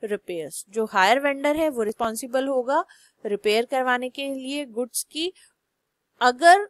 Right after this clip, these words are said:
जो आपका हायर परचेजर है वो रीजनेबल केयर उस गुड की कर रहा है तब भी।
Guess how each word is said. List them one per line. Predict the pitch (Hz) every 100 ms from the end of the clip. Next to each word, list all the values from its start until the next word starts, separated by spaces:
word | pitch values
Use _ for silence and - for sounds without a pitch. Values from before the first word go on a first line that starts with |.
| _
जो | 240 254 277
आपका | 294 - 226 - 262
हायर | 254 220 233
परचेजर | 247 233 226 220 202 226
है | 226
वो | 262 262
रीजनेबल | 226 214 - 226 208 226 269
केयर | - 233 233
उस | 233 - 208
गुड | 208
की | - 240 -
कर | 233 247
रहा | 233 220 220
है | 220 269 - _
तब | 220 185 170 _
भी। | - 196